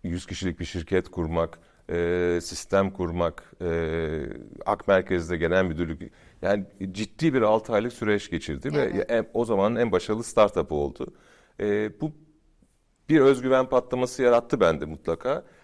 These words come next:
Speaker 1: Ama bence şirkette de yarattı. Ya bu,
Speaker 2: Peki.
Speaker 1: e, hani bir şey olabilir
Speaker 2: Hı.
Speaker 1: diye. Daha sonra benim, e, hani kıtalar arası dediğin demin,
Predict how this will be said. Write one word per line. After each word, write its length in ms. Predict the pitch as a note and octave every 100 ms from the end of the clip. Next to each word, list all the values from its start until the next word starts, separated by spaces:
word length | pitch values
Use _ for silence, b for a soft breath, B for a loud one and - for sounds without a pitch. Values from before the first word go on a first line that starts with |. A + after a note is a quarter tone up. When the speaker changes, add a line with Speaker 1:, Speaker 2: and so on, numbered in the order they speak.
| b b
Speaker 1:
Ama 200 | - D#3+
bence 220 | E3 E3 D#3
şirkette 540 | C#3+ B2+ C#3+ - B2+
de 40 |
yarattı. 400 | F#2 C#2+ D2+ -
Ya 200 | G#2 G2
bu, 220 | G#2 A2+ -
Speaker 2:
Peki. 160 | - G2
Speaker 1:
e, 140 | G2
hani 240 | G#2 G2
bir 60 | G2
şey 160 | - A2+
olabilir 440 | G2 G2 F#2+ F#2+
Speaker 2:
Hı. 60 | -
Speaker 1:
diye. 260 | C#2 -
Daha 240 | C#3 E3+ E3+
sonra 380 | C3 A2+ C3+
benim, 360 | A#2+ B2 C#3+ C#3+ b b b b
e, 520 | G#2+ G#2 G#2 G#2+ G2+ - -
hani 300 | G2+ G#2 -
kıtalar 340 | - - A2+ A2+
arası 260 | G#2 G2
dediğin 460 | F#2 F2+ F#2 G2 F2+
demin, 420 | F#2+ E2+ F2 -